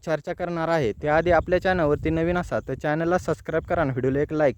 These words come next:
करा. आता बंद करण्याचं कारण म्हणजे तुम्हाला आधी सांगतो, जे लोक पहिल्या चॅनलवरती होते, तो चॅनल आपला डिलीट झाला,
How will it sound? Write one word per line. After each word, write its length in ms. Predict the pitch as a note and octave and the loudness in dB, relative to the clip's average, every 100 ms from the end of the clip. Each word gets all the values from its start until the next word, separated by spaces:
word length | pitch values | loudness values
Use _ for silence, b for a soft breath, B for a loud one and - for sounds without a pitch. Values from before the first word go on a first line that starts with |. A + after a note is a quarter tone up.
| - | -4
करा. 160 | G2+ | -10
आता 960 | F#2+ - - - - - - _ _ D3+ | -10 -16 -20 -20 -20 -20 -20 _ _ -2
बंद 300 | C#3+ F#3 G#3 | 2 2 2
करण्याचं 420 | G#3 G#3 G3+ E3+ E3 | 0 0 0 0 0
कारण 240 | E3+ F3 | 0 0
म्हणजे 480 | F#3 F#3 F3 F#3 F3+ - | 0 0 2 2 2 -4
तुम्हाला 380 | C3+ D#3+ E3 D#3 | -10 -6 -2 -2
आधी 260 | B2+ C#3+ | -2 -2
सांगतो, 560 | E3 D#3 D3+ - A2 G2+ A2+ | -4 -4 -4 -4 -6 -6 -8
जे 240 | A2+ D#3 F3+ | 0 2 2
लोक 240 | F3 - | 0 0
पहिल्या 500 | F#3 - C3+ C3 D#3 | -2 0 0 2 2
चॅनलवरती 760 | E3+ F3 E3+ D#3 D3 D3 C#3+ E3+ | 0 0 0 2 4 2 0 -4
होते, 400 | D3+ D#3 D3+ G#2+ | -2 -2 -2 -4
तो 260 | - C#3 | -4 -8
चॅनल 380 | C3+ D3 D3 D#3 | -4 -4 -2 0
आपला 240 | C#3+ D3+ | -2 0
डिलीट 340 | D3 E3 E3+ D#3 | 0 2 4 4
झाला, 300 | C#3 A2 | 2 0